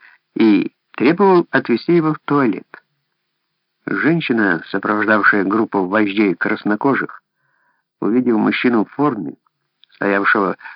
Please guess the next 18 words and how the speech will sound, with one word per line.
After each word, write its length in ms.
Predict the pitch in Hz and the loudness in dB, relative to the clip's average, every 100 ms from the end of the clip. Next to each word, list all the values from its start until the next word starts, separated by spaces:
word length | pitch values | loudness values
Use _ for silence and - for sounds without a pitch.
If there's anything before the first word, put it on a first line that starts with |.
| - | -8
как 140 | 113 | -2
она 160 | 117 104 | 0 0
посчитала, 540 | - - 104 104 95 | -2 -4 -2 0 -2
без 260 | 98 113 101 | 0 0 0
дела, 340 | 95 85 69 - _ _ _ _ _ - | -4 -6 -8 -14 _ _ _ _ _ -4
нагрузила 580 | 101 131 139 139 151 135 | 0 2 2 4 4 4
на 120 | 127 | 4
него 340 | 127 123 123 | 4 4 2
верхнюю 640 | - 104 123 110 - 104 107 | 0 0 0 0 0 0 0
одежду 440 | 101 101 95 90 | 2 0 0 -6
своих 400 | - 101 87 - | -4 -2 -2 -4
подопечных, 800 | - 113 - 185 - - - - _ _ _ _ _ _ _ _ _ | -4 -4 0 -2 -2 -12 -14 -18 _ _ _ _ _ _ _ _ _
приказав 640 | - 107 117 139 147 120 110 | -4 0 2 2 2 0 0
занять 340 | 127 123 107 _ | 2 2 0 _
очередь 560 | 165 180 - 165 143 - | -2 -2 0 0 -2 -8
в 140 | 95 98 | -6 -2
гардероб. 500 | 123 131 131 - - - _ _ _ _ _ _ _ _ - _ _ - _ _ _ _ _ _ _ _ _ - _ - _ _ _ | -2 2 0 0 -6 -20 _ _ _ _ _ _ _ _ -20 _ _ -20 _ _ _ _ _ _ _ _ _ -20 _ -20 _ _ _
Сыщиков 1000 | _ - 123 165 - 180 185 185 - - | _ -2 0 0 0 0 0 0 -4 -10